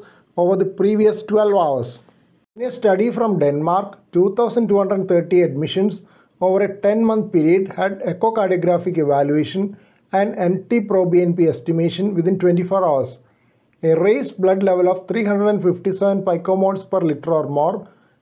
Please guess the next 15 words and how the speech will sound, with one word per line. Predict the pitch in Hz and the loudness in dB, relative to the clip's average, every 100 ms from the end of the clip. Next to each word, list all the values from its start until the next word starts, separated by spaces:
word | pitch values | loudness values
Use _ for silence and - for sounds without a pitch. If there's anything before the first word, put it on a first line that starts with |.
| - | -2
identified | 175 202 240 233 196 160 151 165 175 - _ _ | 0 2 2 2 0 0 2 0 -4 -14 _ _
left | 170 185 202 | 0 0 0
ventricular | 196 196 190 190 190 175 | 0 2 2 2 2 2
ejection | 165 175 190 | 0 -2 -4
fraction | 170 165 151 - 208 226 - _ _ | -2 -2 -2 -2 -2 -2 -10 _ _
forty | - 196 196 247 | -2 0 0 -2
percent | 208 196 190 180 | 0 -2 0 2
or | 160 | 2
less | 151 202 208 - _ _ _ | 2 0 -2 -12 _ _ _
with | 180 185 | -2 -2
a | |
sensitivity | - 196 196 226 254 220 208 | 0 0 0 -2 -2 0 0
of | 190 | 0
seventy-three | 185 180 180 175 220 | 0 0 0 0 0
percent | 165 151 190 214 220 | 0 0 0 -2 -2